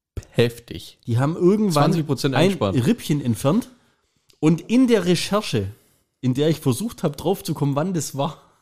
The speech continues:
Speaker 2: <laughs> bin ich auf, also ist Nestle, ja, die sind eh die Meister der Mogelpackung. Ich glaub, im Jahr zwanzig zwanzig, deswegen dachte ich echt, du weißt es, diese, äh, KitKat Chunky, also diese dickeren,
Speaker 1: Ja,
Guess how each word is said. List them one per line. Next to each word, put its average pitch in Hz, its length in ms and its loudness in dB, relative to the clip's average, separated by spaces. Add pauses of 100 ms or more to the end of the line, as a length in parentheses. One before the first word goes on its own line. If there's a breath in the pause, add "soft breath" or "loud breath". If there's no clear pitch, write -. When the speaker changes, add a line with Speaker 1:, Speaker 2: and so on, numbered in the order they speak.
Speaker 2:
<laughs> - 920 -16
bin 165 140 2
ich - 240 -2
auf, 147 240 -2 (300)
also 131 180 0
ist - 260 -6
Nestle, 165 440 0 (120)
ja, 131 160 0
die 143 140 -4
sind 131 200 -2
eh 143 100 -2
die 127 100 -2
Meister 131 340 0
der 117 120 0
Mogelpackung. 127 600 -4 (360 loud breath)
Ich 120 100 -2
glaub, 139 300 0
im 131 100 2
Jahr 151 200 2
zwanzig 165 440 -4
zwanzig, 143 340 -4
deswegen 147 300 -2
dachte 160 220 -6
ich - 80 -8
echt, 143 140 -8
du 120 80 0
weißt 143 220 -4
es, - 120 -10 (500 loud breath)
diese, 120 540 2
äh, 117 140 2
KitKat - 520 -6
Chunky, 147 560 -4
also 104 200 -6
diese 101 540 -2 (260)
dickeren, 107 500 -2 (100)
Speaker 1:
Ja, 131 200 0